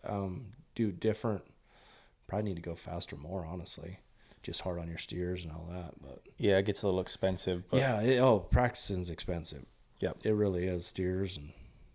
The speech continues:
Speaker 1: hay and just all of it goes into it. Practice horses and all that stuff. And then my kids are up now too, so we're, we're out there quite a bit.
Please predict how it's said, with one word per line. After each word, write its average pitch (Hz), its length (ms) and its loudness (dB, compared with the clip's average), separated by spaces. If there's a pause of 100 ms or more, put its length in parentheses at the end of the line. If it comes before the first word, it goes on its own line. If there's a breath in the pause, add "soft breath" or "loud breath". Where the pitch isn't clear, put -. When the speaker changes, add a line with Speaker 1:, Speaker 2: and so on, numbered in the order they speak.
(120)
Speaker 1:
hay 90 380 -2
and 78 220 -12
just 85 200 -8
all 90 240 -2
of 80 100 -12
it 73 160 -14
goes 87 240 -4
into 95 280 -6
it. - 300 -14
Practice 90 360 -2
horses 90 400 -6
and 87 100 -6
all 90 140 -6
that 85 180 -6
stuff. - 400 -6
And - 100 -10
then 107 80 -2
my 95 120 -2
kids 104 260 -2
are 98 100 0
up 98 60 0
now 92 200 -4
too, 98 260 -4
so 92 200 -2
we're, 101 200 -2
we're 110 140 2
out 147 120 0
there 101 140 -2
quite 110 200 -2
a 87 40 -8
bit. 95 320 -4